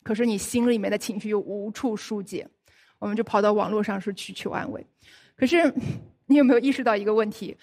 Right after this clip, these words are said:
我们生活在一个算法的时代哦，这意味着只要你点击了一条吐槽老板或者是员工的视频，你会收到无数条同样视频的推送。慢慢的，每个人都形成了自己的信息茧房，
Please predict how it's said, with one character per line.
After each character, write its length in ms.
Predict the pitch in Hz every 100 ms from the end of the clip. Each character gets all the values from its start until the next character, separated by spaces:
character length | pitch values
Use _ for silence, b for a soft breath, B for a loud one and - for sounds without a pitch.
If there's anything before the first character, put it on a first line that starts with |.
| b b b
我 120 | 233
们 100 | 254
生 180 | 294 294
活 120 | 262
在 120 | 254
一 80 | 240
个 80 | 262
算 280 | - 311 247
法 120 | 190
的 80 | 196
时 200 | - 208
代 220 | 214 202
哦， 120 | 202
这 100 | 214
意 140 | 277
味 140 | 302 269
着 80 | 254
只 160 | 233
要 120 | 247
你 140 | 262 277
点 260 | 269 214
击 120 | 214 285
了 100 | 311
一 180 | 440
条 280 | 269 254 214
吐 180 | 214 220
槽 180 | - 220
老 200 | 214 220
板 180 | 226 208
或 260 | - 349
者 140 | 240 214
是 160 | 220
员 260 | 208 220 240
工 160 | 277
的 80 | 262
视 200 | 233 240
频， 260 | - 196 - B B
你 80 | B
会 200 | 277 349
收 180 | 349 339
到 160 | 294 -
无 220 | 285 330
数 200 | - 339
条 220 | 269 233
同 160 | 233 233
样 160 | 226
视 140 | - 240
频 120 | 208
的 80 | 202
推 200 | - 214
送。 120 | 247
慢 160 | 302
慢 140 | 302 277
的， 140 | 247 b b b
每 280 | 254 233
个 140 | 208 285
人 140 | 247
都 100 | 247
形 240 | 262 220 220
成 140 | 226
了 80 | 214
自 120 | 247
己 60 | 196
的 80 |
信 180 | 202 226
息 140 | 220 214
茧 240 | 214 180
房， 180 | 185